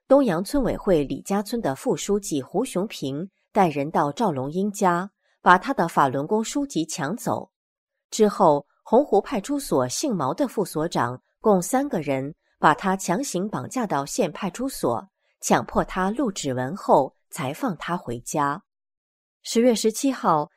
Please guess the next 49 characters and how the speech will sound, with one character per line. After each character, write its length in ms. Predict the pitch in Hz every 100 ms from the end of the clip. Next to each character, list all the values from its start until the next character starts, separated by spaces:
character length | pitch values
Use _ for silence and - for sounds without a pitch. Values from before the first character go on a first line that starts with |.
| _
一 140 | - 202
位 180 | 233 196
名 180 | 180
叫 220 | 196 240 196
万 240 | 262 254
书 220 | 170 196
记 180 | 185 196
的 120 | 165
女 180 | 147 160
警 200 | 269 156
察 300 | 127 - 131
先 280 | 147 - 277
来 160 | 233 139
到 180 | 165 139
赵 200 | 196 147
龙 180 | 131
英 180 | 139 156
家。 400 | - 165 151 175 - _ _ _ _
不 120 | - 294
久， 400 | - 139 123 - _
派 180 | - 226
出 160 | 196 254
所 200 | 220 151
毛 220 | 135 151
所 220 | 294 185
长 320 | 165 147 127 143
也 180 | 147 123
带 180 | - 254
人 220 | 151 143
来 200 | 135 123
了， 260 | 135 127 - _ _ _ _ -
还 160 | 175
有 200 | 180 175 151
鹰 180 | 262
潭 220 | 269 - 160
市 240 | - 165
公 160 | - 214
安 160 | 208
局 240 | 208 143 147 185
月 120 | 262
湖 240 | - 143
分 200 | 151 247
局 300 | 269 - 139
来 180 | 156 135
了 140 | 156
两 240 | 147 143 123
男 200 | 131 196
两 260 | 160 214
女， 280 | 240 127 -